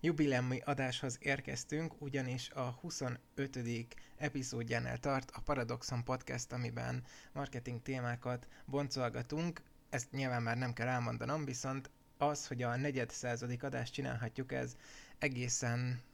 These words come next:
komoly szerintem, bár hát nyilván ez még nagyon az út eleje, és lesz ez még több ezer is. Viszont ahogyan adásról adásra egyenlő a epizódunk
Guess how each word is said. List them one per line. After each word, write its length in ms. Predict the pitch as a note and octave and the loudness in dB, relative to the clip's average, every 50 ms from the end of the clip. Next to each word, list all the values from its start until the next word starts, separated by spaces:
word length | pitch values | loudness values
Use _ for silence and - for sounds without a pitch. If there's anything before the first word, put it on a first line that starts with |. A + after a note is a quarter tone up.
| - - - - | -20 -20 -8 -2
komoly 300 | - D3 C3+ B2 A#2+ B2 | 0 2 2 2 2 0
szerintem, 680 | A#2+ - C3+ C3 C#3 D3+ D#3 D3+ E3 D#3+ E3 D#3+ D3+ | 0 0 0 0 2 0 0 0 0 0 2 2 2
bár 160 | C3+ C3+ C3+ | 2 0 0
hát 160 | B2 C3 B2 | 0 -2 -2
nyilván 280 | - C#3 C3+ C3 B2+ B2+ | 0 0 2 2 2 0
ez 140 | A2+ A2 A#2 | 0 -2 -2
még 220 | A#2 A#2+ A#2+ A#2+ | -2 -2 -2 -2
nagyon 320 | A#2+ C3+ C3 B2 B2 A#2+ | -2 -2 0 0 0 -2
az 140 | A#2+ A2+ A2 | -2 -2 -2
út 220 | B2 B2+ B2 B2 - | -4 -4 -4 -2 -2
eleje, 420 | A#2+ A#2 A2 A2 A2 G#2 - G#2+ | -2 0 -2 -2 -4 -4 -4 -6
és 120 | A2+ A#2+ | -6 -4
lesz 240 | - C#3 C#3 B2 - | -2 -2 -2 0 -2
ez 100 | C#3+ - | -4 -4
még 200 | - C3+ A#2+ - | -4 -4 -4 -2
több 220 | - C3 B2 B2 A#2+ | 2 2 2 2 2
ezer 220 | A#2+ A#2 A#2+ - | 0 0 2 4
is. 180 | D3+ F3 - - - - - - - - - - - - - - | 4 2 2 0 -6 -12 -14 -14 -16 -16 -18 -20 -20 -20 -20 -12
Viszont 800 | - D3+ E3 F#3 - - D#3+ D3+ D3 C#3+ C#3+ - - - - - - | 2 4 4 4 6 4 4 4 4 4 2 0 -4 -10 -14 -8 0
ahogyan 440 | - D#3 C3+ D3 D3 B2 B2+ B2 B2+ | 0 2 2 2 2 2 2 0 2
adásról 540 | - F3+ F3+ D3 C#3 C3+ C3 - - - A#2 | 2 4 4 4 4 2 0 0 0 0 0
adásra 460 | B2 C3 C3 B2 B2+ B2 - - A2+ - | 2 2 2 0 0 0 0 -2 -2 -2
egyenlő 640 | - D3+ D3 C#3 C3+ B2+ B2+ B2+ B2+ B2+ B2 B2 B2 | 0 0 0 0 0 0 0 0 0 0 2 0 0
a 340 | A#2 - B2+ B2 A#2+ A#2+ A#2+ - - - - - - - - - - - - | 0 -2 -2 -2 -2 -2 -4 -6 -14 -20 -20 -20 -20 -20 -20 -20 -20 -20 -4
epizódunk 840 | - D3+ - - C3+ - - B2 A#2 A#2 A#2 A#2+ A#2+ A#2+ A#2 - - | -4 -4 -2 -2 -4 -2 -2 -2 -2 -2 0 -2 -2 -2 -4 -6 -10